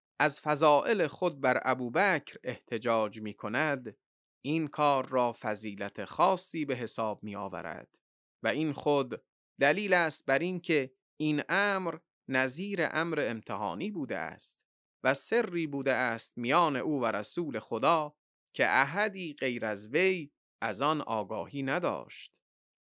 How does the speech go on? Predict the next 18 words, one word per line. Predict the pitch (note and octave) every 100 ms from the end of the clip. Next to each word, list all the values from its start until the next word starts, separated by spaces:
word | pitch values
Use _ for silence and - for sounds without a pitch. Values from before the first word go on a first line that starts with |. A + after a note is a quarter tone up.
| _ _ _ _ -
اگر | E3+ G3 F#3+ F3+ F3+
امر | F#3+ F3 D#3+
حقیقی | C#3 C3 C#3 C3+ D3 C#3
بود | C#3+ G3 F3+ C#3 - _ _ _ _ _ D#3
و |
امیرالمؤمنین | D3+ F#3+ A#3+ G3+ E3+ D#3+ C3+ D3+ F3+
علیه | B2+ C#3 C3+
السلام | C3+ - B2+ D3+ E3 D3+
برای | C#3 C#3 F#3 E3+ C#3+
کشتن | B2 - - F#3
او | C#3+ G#3+ G#3+
رفته | B2 - A2+
بود | A#2 D3+ C3 A#2 D2 _ _ _ _ _ _ A#2+
و |
او | A#2 E3+
بالای | D3 C3+ E3+ E3 C#3+
نخله | C3+ C3 F#3 F#3
رفته | D3+ - D3 B2